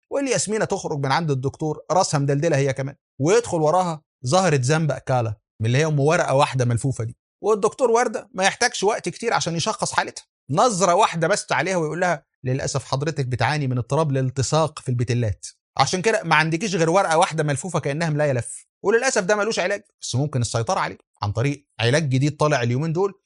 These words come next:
وحظك حلو مندوب شركة الأدوية كان عندي امبارح وساب لي شوية عينات مجانية، لو حابة تجربي. إيه رأيك في الحكاية دي؟ ده بالظبط اللي بيحصل النهاردة. هل الزهور دي كلها عندها مشاكل واضطرابات فعلا؟ ولا عندهم طبيعة مختلفة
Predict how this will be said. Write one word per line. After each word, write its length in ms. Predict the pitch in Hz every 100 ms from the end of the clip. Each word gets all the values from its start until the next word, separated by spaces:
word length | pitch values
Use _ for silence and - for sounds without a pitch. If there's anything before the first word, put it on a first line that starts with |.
| _
وحظك 540 | 170 165 214 196 165 180
حلو 400 | - 196 147 120
مندوب 340 | 135 143 190
شركة 380 | - 208 160 143
الأدوية 320 | 143 147 196
كان 140 | 175 151
عندي 240 | 185 170
امبارح 380 | 160 208 220 -
وساب 240 | 151 208
لي 60 | 175
شوية 160 | 196 190
عينات 360 | 147 160 180
مجانية، 420 | 151 131 120 110 - _
لو 80 | -
حابة 220 | - 302
تجربي. 300 | 220 208 220 - _ -
إيه 80 | 214
رأيك 180 | 220
في 80 | 185
الحكاية 280 | 147 139 160
دي؟ 140 | 151 - _
ده 100 | 214
بالظبط 360 | 269 185 254 262
اللي 100 | 175
بيحصل 240 | 156 -
النهاردة. 320 | 170 170 - _ _
هل 160 | 254 339
الزهور 280 | 180 226
دي 100 | 233
كلها 280 | 175 175 226
عندها 280 | 165 175 214
مشاكل 340 | 156 - -
واضطرابات 380 | 160 151 156 214
فعلا؟ 280 | 269 208 214 _ _
ولا 180 | 117 120
عندهم 300 | 117 139 185
طبيعة 480 | 151 127 170 208 127
مختلفة 520 | 110 - 127 120 -